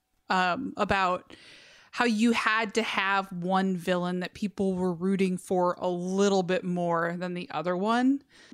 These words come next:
And I think there was almost no variation of Jason being the one that was, like, a bit of an anti-hero, because there's nothing redeemable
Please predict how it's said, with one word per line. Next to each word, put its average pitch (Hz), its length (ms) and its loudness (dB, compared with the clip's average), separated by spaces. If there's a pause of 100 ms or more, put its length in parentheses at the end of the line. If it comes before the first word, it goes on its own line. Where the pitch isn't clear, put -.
And 202 100 0
I 214 140 0
think 262 220 2
there 220 100 4
was 208 180 4
almost 190 720 2
no 190 1000 4 (280)
variation 190 1300 2 (300)
of 170 520 0 (180)
Jason 190 600 2
being 175 300 0
the 175 100 4
one 165 680 0 (480)
that - 160 0
was, 180 140 -2
like, 185 160 -2
a - 20 -2
bit 180 220 0
of 165 100 -4
an 165 100 -4
anti-hero, - 920 -8 (1000)
because 220 360 2
there's 214 280 4
nothing 202 580 4
redeemable 170 920 0